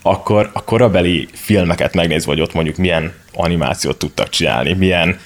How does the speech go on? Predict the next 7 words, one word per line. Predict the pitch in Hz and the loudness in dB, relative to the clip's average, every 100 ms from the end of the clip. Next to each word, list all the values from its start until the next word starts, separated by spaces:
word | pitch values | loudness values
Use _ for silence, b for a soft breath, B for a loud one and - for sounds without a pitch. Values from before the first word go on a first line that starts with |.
| _ | _
trükköket | - 95 92 - 78 - - | -2 0 0 -2 -4 -4 -4
tudtak | 92 - - | -4 -2 -4
csinálni, | - 90 92 101 | 0 2 2 2
hát | 92 - - | 0 -6 -8
teljesen | 92 82 76 - 85 | -2 -2 -2 -2 -2
nyilvánvaló, | 80 85 73 107 120 135 117 | 0 0 0 2 4 4 2
hogy | 127 117 | 2 0